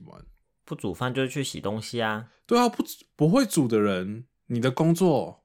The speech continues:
Speaker 1: 就是要洗碗。
Speaker 2: 或者洗菜。
Speaker 1: 没错。
Speaker 2: 我很讨厌洗菜。<laughs>
Speaker 1: <laughs> 你怕有虫是不是？
Speaker 2: 对。
Speaker 1: <laughs> 但是有些人就不爱做这种事情。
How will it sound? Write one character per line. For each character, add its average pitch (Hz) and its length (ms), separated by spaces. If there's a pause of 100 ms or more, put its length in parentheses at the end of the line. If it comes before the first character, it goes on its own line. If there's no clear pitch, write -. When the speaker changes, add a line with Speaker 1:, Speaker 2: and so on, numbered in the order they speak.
(140)
Speaker 1:
就 - 140
是 147 180
要 131 580
洗 98 400 (100)
碗。 107 300 (360)
Speaker 2:
或 131 180
者 135 60
洗 104 180
菜。 - 460
Speaker 1:
没 101 180
错。 - 460 (340)
Speaker 2:
我 110 120
很 107 100
讨 90 160
厌 85 100
洗 - 120
菜。 - 360 (160)
<laughs> - 1040 (160)
Speaker 1:
<laughs> - 600
你 127 80
怕 143 140
有 113 120
虫 90 240
是 98 80
不 92 60
是？ 90 180 (140)
Speaker 2:
对。 143 140 (420)
Speaker 1:
<laughs> - 440
但 196 120
是 233 80
有 127 80
些 185 80
人 156 100
就 165 80
不 117 180
爱 117 120
做 117 120
这 107 100
种 95 120
事 - 180
情。 - 200